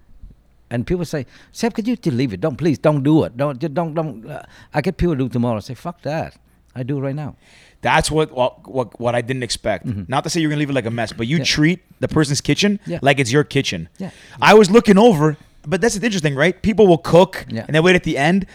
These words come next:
Speaker 1: Yeah.
Speaker 2: But you know when you see, like, proper kitchens, the
Speaker 1: Mm-hmm.
Speaker 2: old school, like the French style,
Speaker 1: Yeah.
Speaker 2: they're cooking, cleaning, same time, everything. The kitchen was spotless.
Speaker 1: Mm-hmm.
Speaker 2: You
Speaker 1: Mm-hmm.
Speaker 2: came, brought the love,
Speaker 1: Clean,
Speaker 2: and left,
Speaker 1: clean,
Speaker 2: and you
Speaker 1: yeah.
Speaker 2: didn't even notice.
Speaker 1: Yeah, yeah. Ten dishes.
Speaker 2: Yeah.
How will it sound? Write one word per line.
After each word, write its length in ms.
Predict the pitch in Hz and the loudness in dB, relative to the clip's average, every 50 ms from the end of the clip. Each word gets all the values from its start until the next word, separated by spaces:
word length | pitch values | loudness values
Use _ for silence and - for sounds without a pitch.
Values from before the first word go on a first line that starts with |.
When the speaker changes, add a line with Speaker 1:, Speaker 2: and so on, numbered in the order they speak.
| - - | -12 -10
Speaker 1:
Yeah. 80 | 113 101 | -6 -2
Speaker 2:
But 100 | 143 151 | -2 0
you 80 | 165 | 2
know 120 | 170 190 202 | 2 2 2
when 160 | 202 196 185 | 2 2 0
you 80 | 175 | 0
see, 300 | 151 - - 165 170 165 165 | 0 0 -2 0 0 2 2
like, 180 | 147 131 - | 2 0 0
proper 320 | - - 135 143 - - 139 | 2 2 2 2 2 0 -4
kitchens, 560 | - - 143 135 - - 123 113 107 101 - | -4 -2 -2 -2 -2 -2 -4 -4 -6 -6 -6
the 160 | 113 107 110 | -6 -6 -6
Speaker 1:
Mm-hmm. 100 | 107 - | -4 -2
Speaker 2:
old 220 | 131 135 143 139 - | -2 -2 -2 -2 -4
school, 300 | - - 139 139 135 127 | -6 -4 -4 -2 -2 -2
like 120 | 131 123 | -2 -2
the 60 | - 123 | -4 -6
French 280 | - - 160 160 - | -2 0 2 2 2
style, 420 | - - - 135 131 123 113 117 117 | 2 4 4 6 6 6 4 2 0
Speaker 1:
Yeah. 160 | 120 101 87 - | -4 -8 -6 -2
Speaker 2:
they're 140 | - 151 147 | 0 0 0
cooking, 420 | - - - - 220 208 196 175 165 | 0 2 4 4 4 4 4 0 0
cleaning, 300 | - - 196 202 190 170 | 0 0 0 0 0 0
same 180 | - 185 185 | 0 0 0
time, 140 | 180 170 160 | 2 2 2
everything. 260 | 170 165 147 117 98 - - _ _ | 2 0 -2 -4 -6 -12 -16 _ _
The 60 | - | -4
kitchen 220 | 123 - 208 - 160 | 0 0 2 2 2
was 80 | 143 | 2
spotless. 480 | - - - 196 190 104 90 - - - - 131 | 2 2 0 0 0 -2 -4 -8 -10 -8 -6 -4
Speaker 1:
Mm-hmm. 160 | 117 120 113 82 - _ _ _ - | -2 -2 -4 -4 -8 _ _ _ -4
Speaker 2:
You 120 | 131 135 | -2 0
Speaker 1:
Mm-hmm. 60 | 101 104 160 | 2 4 4
Speaker 2:
came, 240 | 208 233 262 240 196 - _ _ _ _ _ - - - - | 6 6 4 2 0 -4 _ _ _ _ _ -20 -20 -16 -4
brought 220 | 123 131 175 196 190 | 2 4 4 4 4
the 80 | 180 | 4
love, 220 | 175 175 190 - - | 4 6 6 6 6
Speaker 1:
Clean, 140 | 208 180 | 6 4
Speaker 2:
and 100 | 180 175 | 4 6
left, 160 | 196 269 285 156 | 6 6 6 6
Speaker 1:
clean, 40 | 262 | 6
Speaker 2:
and 40 | 233 | 6
you 40 | 254 | 6
Speaker 1:
yeah. 80 | 262 | 6
Speaker 2:
didn't 40 | 294 302 269 | 6 4 2
even 80 | 285 | 2
notice. 360 | 311 359 320 170 151 - 156 104 | 2 2 4 2 2 0 -2 -6
Speaker 1:
Yeah, 60 | 95 | -8
yeah. 260 | - - _ - - - - - - _ | -12 -18 _ -20 -20 -20 -20 -20 -20 _
Ten 200 | - - 208 208 | -2 -2 0 0
dishes. 480 | 175 208 240 - - 101 - - - - _ - - - | 0 -2 -4 -6 -6 -10 -10 -12 -16 -18 _ -18 -4 0
Speaker 2:
Yeah. 260 | 135 143 151 135 113 | 2 4 4 2 0